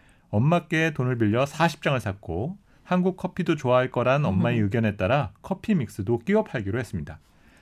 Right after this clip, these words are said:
Speaker 1: 마스크팩, 커피, 시간, 스트레스, 비행기 이익, 인건비 등을 계산해서 백 루피, 우리 돈 천육백 원으로 가격을 정하고 전단을 만들어 아파트 단톡방에 올렸습니다.
Speaker 2: 음.
Speaker 1: 마스크팩은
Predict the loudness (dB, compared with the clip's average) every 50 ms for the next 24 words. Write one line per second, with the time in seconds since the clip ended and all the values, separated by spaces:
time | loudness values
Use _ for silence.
0 | -20 _ _ 0 0 0 0 -2 -8 -18 -6 -2 0 0 0 0 -2 -6 -8 -8
1 | -8 -6 -6 -4 -2 -2 -2 -4 -6 -6 -2 0 0 0 0 -2 -6 -8 -6 -6
2 | -4 -4 -6 -6 -6 -2 -2 0 -2 -2 -6 -10 _ _ -20 _ _ _ _ _
3 | _ _ _ -20 -20 _ _ _ _ _ 4 6 6 6 6 6 6 6 6 6
4 | 6 6 4 2 2 2 2 2 2 2 2 2 2 2 0 0 -2 -2 -2 -2
5 | -2 0 -2 -2 -2 -2 -2 0 0 0 -2 -2 0 2 4 4 4 2 0 -2
6 | -6 -8 -8 -8 -12 _ _ _ _ _ _ -2 0 0 2 2 2 2 2 0
7 | -2 -6 -8 -4 -2 0 0 0 0 0 -2 0 0 2 0 0 2 0 0 0
8 | -2 -2 -4 -2 -2 -2 -2 -2 -2 -2 -2 -2 -2 -2 -2 -2 -2 -2 -4 -6
9 | -8 -4 -2 0 2 4 4 4 4 2 2 0 0 0 0 0 0 -2 -4 -4
10 | -4 -6 -6 -4 -6 -4 -4 -4 -4 -2 -4 -4 -4 -4 -2 0 0 -2 -2 -2
11 | -2 -4 -4 -6 -6 -10 -12 -12 -12 -14 -10 -6 -4 -4 -2 -2 -4 -4 -4 -4
12 | -4 -6 -2 0 2 2 2 0 -4 -6 -2 0 0 2 2 2 2 2 2 0
13 | -2